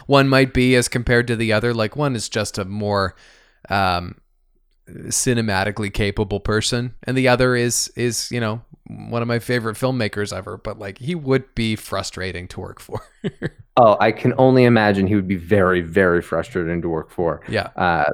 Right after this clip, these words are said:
Speaker 2: but still worthwhile because, I mean, well, thank God Dave Filoni was able to deal with it.
Speaker 1: So you talked a lot about Kamino already, in particular, uh, Obi-Wan's, um,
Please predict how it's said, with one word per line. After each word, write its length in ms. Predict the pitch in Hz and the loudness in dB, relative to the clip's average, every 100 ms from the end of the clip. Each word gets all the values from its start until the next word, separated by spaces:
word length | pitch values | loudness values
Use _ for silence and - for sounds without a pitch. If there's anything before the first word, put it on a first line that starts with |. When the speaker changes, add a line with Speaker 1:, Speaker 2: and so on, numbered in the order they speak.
| - 92 | -4 2
Speaker 2:
but 440 | 107 98 82 - - _ _ | 4 4 2 -6 -20 _ _
still 600 | - - 117 107 101 95 - | -14 2 6 6 6 2 -4
worthwhile 1000 | 101 101 90 - 87 82 78 71 - 82 | 2 2 2 0 2 2 0 -4 -8 -8
because, 500 | 95 85 82 73 - | -4 -2 -4 -6 -6
I 60 | 85 | -4
mean, 320 | 82 78 - _ _ _ - | -4 -8 -12 _ _ _ -6
well, 240 | 87 - - _ | -6 -6 -14 _
thank 200 | 95 90 | -4 -2
God 240 | 90 90 82 | 0 0 0
Dave 200 | 92 - | -2 -2
Filoni 300 | 95 90 82 | -2 -2 -4
was 140 | 80 | -4
able 200 | 82 82 | -6 -6
to 100 | 82 | -6
deal 180 | 82 82 | -4 -6
with 160 | 85 87 | -6 -8
it. 160 | - - _ _ - - - | -8 -12 _ _ -20 -16 0
Speaker 1:
So 140 | 220 | 2
you 440 | 214 226 294 294 - | 4 4 4 2 2
talked 260 | 220 208 202 | 4 4 4
a 40 | |
lot 180 | 170 180 | 4 6
about 180 | 180 175 | 4 2
Kamino 500 | 180 170 175 165 139 | 0 2 4 4 6
already, 440 | 143 139 135 131 | 6 6 6 4
in 80 | 127 | 2
particular, 680 | 147 - 147 147 135 127 - - | 0 -2 0 0 2 0 -4 -4
uh, 380 | 123 120 117 98 - | 0 2 2 0 -2
Obi-Wan's, 600 | 139 135 131 123 120 - | -2 0 0 -2 -4 -4
um, 320 | 117 110 107 | -2 -2 -4